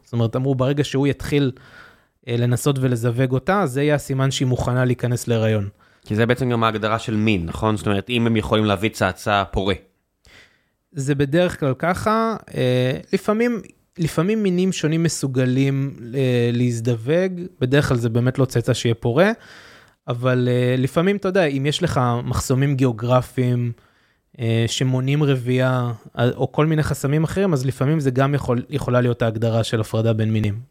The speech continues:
Speaker 2: הטבע הוא די, אה, גזען, בסך הכל.
Speaker 1: כן, אנחנו מנסים להגדיר אותו בצורות מסוימות, וזה לא תמיד קל ו-, ו-, ומאוד מאוד, אה,
Speaker 2: ואז
Speaker 1: אחיד.
Speaker 2: כשיש את ההפרדות הטבעיות האלה, כמו איזשהו מחסום, אה,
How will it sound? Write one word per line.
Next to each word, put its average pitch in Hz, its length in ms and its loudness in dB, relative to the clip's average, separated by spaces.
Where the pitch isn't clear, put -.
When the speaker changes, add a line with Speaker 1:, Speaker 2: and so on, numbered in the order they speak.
Speaker 2:
הטבע 98 720 0
הוא 90 120 -2
די, 92 280 2
אה, 92 60 2
גזען, 85 340 -2
בסך - 240 -14
הכל. - 220 -2
Speaker 1:
כן, 101 200 0
אנחנו 180 480 0
מנסים 143 360 0
להגדיר 123 320 0
אותו 123 240 0
בצורות 117 360 0
מסוימות, 131 380 0
וזה 120 200 0
לא 127 80 2
תמיד 131 500 0
קל 120 360 2
ו-, 113 360 0
ו-, 110 640 0
ומאוד 117 360 2
מאוד, 117 340 0
אה, 113 140 0
Speaker 2:
ואז 104 160 4
Speaker 1:
אחיד. 95 200 -2
Speaker 2:
כשיש 104 200 0
את - 40 -2
ההפרדות 104 460 0
הטבעיות 98 640 0
האלה, 92 260 0
כמו 98 160 0
איזשהו 98 220 0
מחסום, 98 600 0
אה, 92 180 2